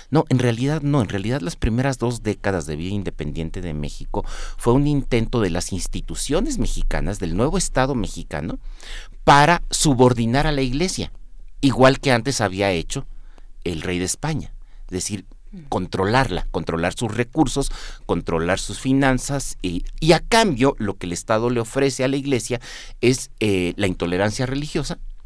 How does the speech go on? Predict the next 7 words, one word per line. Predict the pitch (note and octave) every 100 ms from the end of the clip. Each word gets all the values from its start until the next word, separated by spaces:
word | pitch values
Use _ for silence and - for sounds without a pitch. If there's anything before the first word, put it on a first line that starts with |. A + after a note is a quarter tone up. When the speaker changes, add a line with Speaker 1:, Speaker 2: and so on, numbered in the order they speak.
| - - - - -
Speaker 2:
Mm. | G2 -
Speaker 1:
que | F#2
se | -
mantenga | D2 D#2 G#2+ A2 A2+
la | A#2
intolerancia | A2 A2+ A2 A#2+ C3+
religiosa | C3 D3 - C#3+ F3